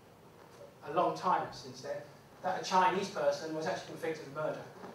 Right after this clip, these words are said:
Okay? And when, uh, Orbach examined the court records, what he concluded that race was a strong indicator, uh, discriminated against the, the, uh,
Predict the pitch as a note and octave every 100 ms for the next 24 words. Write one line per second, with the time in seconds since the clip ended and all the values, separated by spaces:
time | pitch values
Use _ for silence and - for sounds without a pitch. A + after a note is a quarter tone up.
0 | - E3+ - D#3+ D#3+ D#3+ E3+ E3+ E3+ -
1 | - - D#3 D3+ D#3 - G3+ F#3+ D#3 D3+
2 | - - - - - - - - - -
3 | - - - D#3+ F#3+ F#3+ E3+ E3 E3+ F#3+
4 | D#3 D3 - D#3+ D#3+ D#3+ G3+ E3+ E3+ D#3+
5 | B3 A3+ D#3 D#3 D3+ - D3 F3+ F3 D#3
6 | D#3+ D#3 C#3+ - F#3+ F3 D#3+ D#3+ - -
7 | - - - - - - - - C3 C3
8 | C3 - - - - D#3+ D3 C3 - -
9 | B2+ C3+ - - C3 B2+ B2+ B2 B2